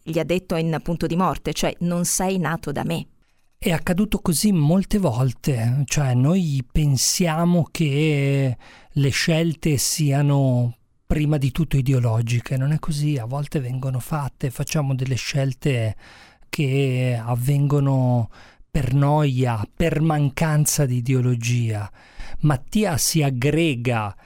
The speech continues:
Speaker 2: ai fascisti perché, mm, non ha di meglio e perché pensa così di riuscire a ritrovare la madre. Ecco, a volte è la banalità del male che ci ha insegnato Hannah Arendt, no?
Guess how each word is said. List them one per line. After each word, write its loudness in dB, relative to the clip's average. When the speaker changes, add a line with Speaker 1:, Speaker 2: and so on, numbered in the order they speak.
Speaker 2:
ai 2
fascisti 0
perché, 2
mm, 2
non 4
ha 0
di 0
meglio 2
e 0
perché 0
pensa 0
così 0
di 2
riuscire 0
a -4
ritrovare 0
la -2
madre. -2
Ecco, -2
a -4
volte 0
è -2
la 2
banalità 2
del 2
male 2
che -4
ci 0
ha 2
insegnato 2
Hannah 2
Arendt, 0
no? 2